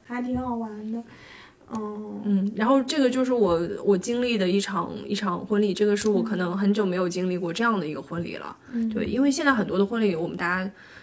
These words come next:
Speaker 2: 参与比较多的都是，都是在酒店里举办的那种嘛。
Speaker 1: 嗯，然后我最后，最后还想补充说一点嘛，就是其实我最近经历了一个小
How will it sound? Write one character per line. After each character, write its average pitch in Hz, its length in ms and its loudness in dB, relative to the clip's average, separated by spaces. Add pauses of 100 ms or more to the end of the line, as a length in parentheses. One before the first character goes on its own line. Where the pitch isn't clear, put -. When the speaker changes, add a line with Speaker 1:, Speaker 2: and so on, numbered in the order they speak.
(180)
Speaker 2:
参 196 180 2
与 196 100 2
比 185 100 -4
较 104 200 -4
多 98 200 -4
的 92 80 -4
都 202 160 0
是， 208 260 -4 (160)
都 214 140 0
是 214 100 0
在 208 160 -2
酒 - 160 -8
店 220 160 -4
里 180 120 -4
举 - 120 -16
办 156 160 -12
的 - 100 -12
那 - 120 -12
种 - 180 -16
嘛。 - 140 -14 (160)
Speaker 1:
嗯， 214 560 -6 (140)
然 254 100 2
后 294 80 6
我 269 100 4
最 294 280 0
后， 269 120 -2
最 302 160 -4
后 302 140 2
还 233 180 -6
想 254 160 -6
补 269 140 -6
充 262 220 -8
说 277 180 -4
一 254 140 -4
点 - 180 -6
嘛， - 220 -12 (360)
就 285 120 -2
是 262 80 0
其 254 240 -4
实 277 180 -4
我 262 240 0
最 254 180 -10
近 247 220 -4
经 233 240 -6
历 247 100 -2
了 220 60 -6
一 165 160 -10
个 202 220 -4
小 - 280 -6